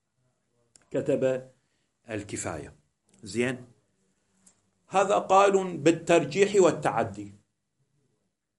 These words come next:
وقال بالترتيب: وتقديم مرجح الجهة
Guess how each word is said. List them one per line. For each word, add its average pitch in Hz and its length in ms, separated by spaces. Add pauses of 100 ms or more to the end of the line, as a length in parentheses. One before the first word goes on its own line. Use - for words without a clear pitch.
(380)
وقال 190 420
بالترتيب: 170 580 (220)
وتقديم 180 960
مرجح 143 500
الجهة 190 420